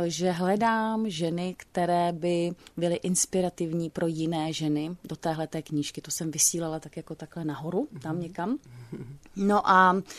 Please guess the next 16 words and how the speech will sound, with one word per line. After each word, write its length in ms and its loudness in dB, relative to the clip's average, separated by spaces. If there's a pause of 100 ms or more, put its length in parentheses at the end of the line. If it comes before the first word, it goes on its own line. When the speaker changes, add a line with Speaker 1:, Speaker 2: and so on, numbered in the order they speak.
(280)
Speaker 1:
najednou 420 4
přišla 300 0
kamarádka 600 6
a 40 2
řekla: 240 0
„Hele, 200 -2
znám 600 2 (120)
tady 220 -2
jednu, 520 2
ona 160 2
teďka 280 -4
teda 220 -2
žije 180 0
v 40 0
zahraničí, 680 2
ale 200 2